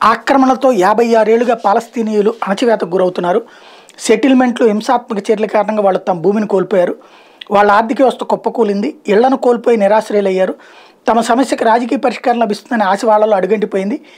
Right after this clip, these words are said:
కానీ పాలస్తీనీయుల సమస్యకు హమాస్ దాడి పరిష్కారం కాదు. అలాగే హమాస్పై దాడులపై పాలస్తీనీయులను శిక్షించడం కూడా సరికాదు అంటూ గుటెరస్ పేర్కొన్నారు. పశ్చిమాసియాలో ఈ సమస్యకు రెండు దేశాలు ఏర్పడే పరిష్కారం అన్నారు. యూదు వ్యతిరేకతతో,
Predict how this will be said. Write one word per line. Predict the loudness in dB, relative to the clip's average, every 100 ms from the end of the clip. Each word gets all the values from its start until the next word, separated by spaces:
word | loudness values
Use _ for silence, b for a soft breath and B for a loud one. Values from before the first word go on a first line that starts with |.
| B B 0
కానీ | 0
పాలస్తీనీయుల | 2 2 0 0 -2 -2 -2 -2
సమస్యకు | -4 -4 -4 -6
హమాస్ | -2 -2 -2 -4 -2
దాడి | 0 0
పరిష్కారం | -4 -4 -2 0 0 -4
కాదు. | -6 -12 B B B B B -2
అలాగే | 0 2 2
హమాస్పై | 2 0 0 0
దాడులపై | 2 0 0 -2 -2 -2
పాలస్తీనీయులను | 0 0 -4 -4 -4 -6
శిక్షించడం | -10 -8 -4 -2 0
కూడా | -2
సరికాదు | -2 -4 -2 -4 -4 B B B B B -2
అంటూ | 0
గుటెరస్ | 2 2 2 0
పేర్కొన్నారు. | -4 -4 -2 -4 -2
పశ్చిమాసియాలో | -4 -2 0 0 0 -2 0 -2
ఈ |
సమస్యకు | -4 -6 -4 -4
రెండు | -2
దేశాలు | 0 0 2 0
ఏర్పడే | 2 -2 -2 -6
పరిష్కారం | -6 -2 -2 -4
అన్నారు. | -8 -12 B B B B B
యూదు | 2 4 4
వ్యతిరేకతతో, | 2 2 0 -2 -2